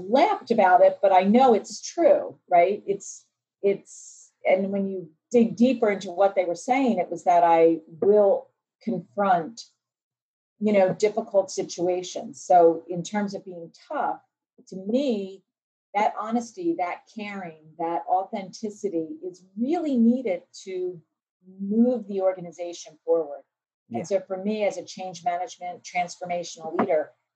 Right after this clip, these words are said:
Speaker 1: that is absolutely at the front of what I try to do, which is to help people see that they are in the right place, that they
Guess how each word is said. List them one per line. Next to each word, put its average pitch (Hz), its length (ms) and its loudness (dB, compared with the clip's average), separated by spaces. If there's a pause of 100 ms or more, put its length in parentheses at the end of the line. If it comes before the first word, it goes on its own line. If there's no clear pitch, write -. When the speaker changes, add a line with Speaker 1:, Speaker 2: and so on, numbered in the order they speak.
Speaker 1:
that 208 200 2
is 208 220 2 (100)
absolutely 190 960 -4 (160)
at 175 360 0 (180)
the 165 120 -6 (120)
front 175 380 0 (100)
of 160 160 -2
what 165 300 -2
I 160 80 -8
try 160 340 -6
to 156 100 -12
do, 147 420 -6
which 165 220 -8
is 185 160 -18
to 202 160 -8
help 233 320 -4
people 226 240 -10
see 202 440 -4 (1200)
that 196 140 -4
they 214 120 0
are 240 220 2
in 226 100 -2
the 185 60 -4
right 151 280 -4
place, 143 300 -8
that 170 140 -8
they 180 140 -8